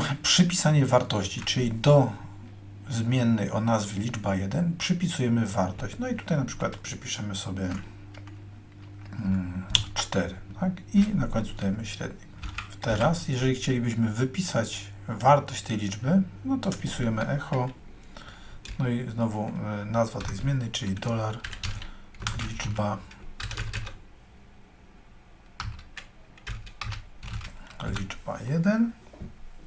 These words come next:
No i teraz, jeżeli damy, uruchomimy to,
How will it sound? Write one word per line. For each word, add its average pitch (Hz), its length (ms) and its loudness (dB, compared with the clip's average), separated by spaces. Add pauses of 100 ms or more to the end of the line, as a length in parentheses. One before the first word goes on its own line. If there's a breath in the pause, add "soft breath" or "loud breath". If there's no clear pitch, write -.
(720)
No 220 100 4
i 262 60 0
teraz, 143 200 4
jeżeli 117 220 0
damy, 110 200 2
uruchomimy 139 680 0
to, 135 260 2